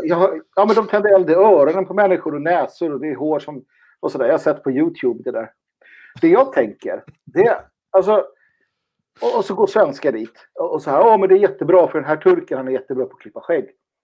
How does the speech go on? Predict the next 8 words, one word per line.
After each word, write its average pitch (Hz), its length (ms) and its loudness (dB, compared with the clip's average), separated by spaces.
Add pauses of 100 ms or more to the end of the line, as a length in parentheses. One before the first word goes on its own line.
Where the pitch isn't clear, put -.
(420)
Men 180 100 -6
ärligt 202 220 0
talat, 160 380 0
om, 190 340 0
om 190 380 -4
typ 180 200 0 (220)
General 175 480 2
Lee 190 240 -4